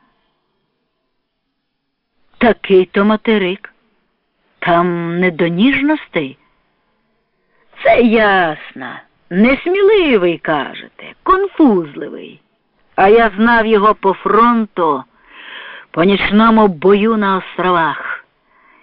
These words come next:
І нічого конфузливого ми за ним тоді не помітили. Для Івана Оскаровича це була новина. Вперше чую, що він фронтовик.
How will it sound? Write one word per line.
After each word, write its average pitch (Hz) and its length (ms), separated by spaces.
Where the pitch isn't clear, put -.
І 554 100
нічого 330 520
конфузливого 285 840
ми 262 200
за 254 100
ним 254 220
тоді 180 260
не 180 100
помітили. 185 640
Для 175 360
Івана 208 760
Оскаровича 208 960
це 269 120
була 262 360
новина. 269 640
Вперше 247 840
чую, 254 640
що - 320
він 226 200
фронтовик. 220 720